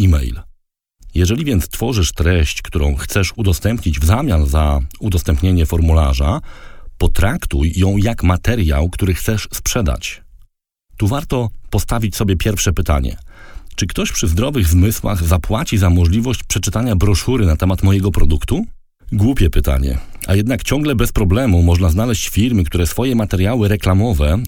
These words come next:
udostępniają pod warunkiem wypełnienia kilku albo kilkunastu pól formularza kontaktowego. Jeżeli ciągle nie wiesz, czy treści, które udostępniasz, zasługują na to, aby być przekazywane pod warunkiem wypełnienia formularza,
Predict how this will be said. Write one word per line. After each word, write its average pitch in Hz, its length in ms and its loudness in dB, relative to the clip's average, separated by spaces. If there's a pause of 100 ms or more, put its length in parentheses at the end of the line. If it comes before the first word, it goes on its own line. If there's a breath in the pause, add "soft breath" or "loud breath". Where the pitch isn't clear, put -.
(100)
udostępniają 117 720 0
pod 127 180 0
warunkiem 117 500 0
wypełnienia 101 460 2
kilku 147 460 -6
albo 107 280 0
kilkunastu 127 720 -4
pól 120 440 0
formularza 101 680 2 (160)
kontaktowego. 78 760 0 (580)
Jeżeli 101 360 0
ciągle 117 440 -2
nie 101 300 2
wiesz, 69 320 -2
czy 78 140 -2
treści, - 400 -4
które 80 240 -2
udostępniasz, 85 720 0
zasługują 90 600 2
na 76 160 2
to, 76 200 -2
aby 76 260 2
być 76 200 0
przekazywane 85 600 0
pod 82 160 0
warunkiem 85 440 2
wypełnienia 85 440 2
formularza, 80 720 0